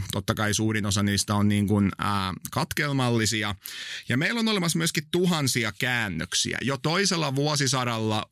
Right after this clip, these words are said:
Uuden testamentin teoksia, jotka kirjoitettiin koineen kreikaksi, alettiin kääntää erityisesti latinaksi, koptiksi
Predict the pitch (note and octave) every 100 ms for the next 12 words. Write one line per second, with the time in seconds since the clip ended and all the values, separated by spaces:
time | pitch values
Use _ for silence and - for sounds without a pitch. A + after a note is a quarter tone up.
0 | - B2 C#3 C3+ B2 A2+ A#2 A2 A2 A2
1 | G#2 A#2+ B2+ B2 - A2 G2+ G2 - A2
2 | G#2+ G2+ - G2+ F#2+ A2 A2 G2 F#2 G#2+
3 | G#2+ B2 C#3 C#3+ - D#3 - - - -
4 | C3 D3+ D3+ C3+ A2+ D3 D#3 D#3 D3+ B2
5 | G#2+ A#2 G#2+ G#2 G2 - B2 C3+ B2 A2
6 | - G#2+ G#2+ B2+ D3+ D3+ D3 - E3 D#3
7 | - _ - C3 C#3 - - G#2+ - -
8 | G#2